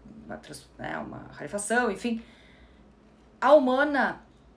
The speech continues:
hoje, com a tecnologia que a gente tem hoje, com essas perucas aqui, ela não,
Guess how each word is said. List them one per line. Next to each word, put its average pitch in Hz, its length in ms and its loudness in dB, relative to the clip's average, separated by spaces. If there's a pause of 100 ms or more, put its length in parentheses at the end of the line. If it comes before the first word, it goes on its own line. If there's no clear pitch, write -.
(140)
hoje, 226 680 6
com 196 80 -6
a 196 60 -2
tecnologia 202 520 -2
que 208 80 -6
a 202 40 -2
gente 196 200 -10
tem 190 200 -2
hoje, 196 380 4
com 240 220 4
essas 226 220 -4
perucas 190 380 -6
aqui, 196 480 -6 (960)
ela 233 260 2
não, 247 380 -2